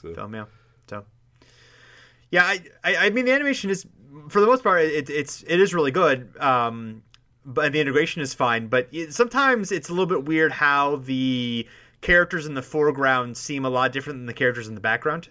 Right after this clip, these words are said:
Speaker 2: and I, that was something I did not notice nearly as much, the disparity between them or the distinction between them in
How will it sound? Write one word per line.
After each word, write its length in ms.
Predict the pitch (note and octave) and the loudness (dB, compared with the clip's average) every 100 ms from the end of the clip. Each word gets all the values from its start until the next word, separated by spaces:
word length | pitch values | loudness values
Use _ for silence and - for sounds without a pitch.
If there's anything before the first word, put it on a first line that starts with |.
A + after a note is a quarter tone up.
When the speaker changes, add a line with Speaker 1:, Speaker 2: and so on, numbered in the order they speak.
| - | -6
Speaker 2:
and 160 | C#3 | 0
I, 160 | C3+ C#3+ | 2 2
that 160 | D3+ D#3+ | 2 0
was 100 | E3 | 0
something 160 | E3 | 0
I 60 | C3 | 0
did 120 | C3 | 0
not 220 | C#3 A#2 | -2 -2
notice 320 | B2+ B2+ B2+ | -2 -2 -4
nearly 260 | C3 B2+ C3 | -4 -2 2
as 120 | A#2+ B2+ | 0 -2
much, 360 | B2 B2+ - | -2 -2 -2
the 160 | - A#2 | -8 -10
disparity 640 | A#2 B2+ - C#3 C#3 D3 | -10 -12 -6 0 2 2
between 280 | D3 D3+ D3+ | -2 -4 -6
them 120 | D3+ | -4
or 80 | C3 | -4
the 80 | A2+ | -4
distinction 340 | A2+ C3+ C3 | -6 -6 -6
between 340 | C#3+ C3+ D3 C#3 | -10 -10 -10 -8
them 200 | C3+ C3 | -8 -8
in 320 | B2 B2 B2 | -6 -6 -6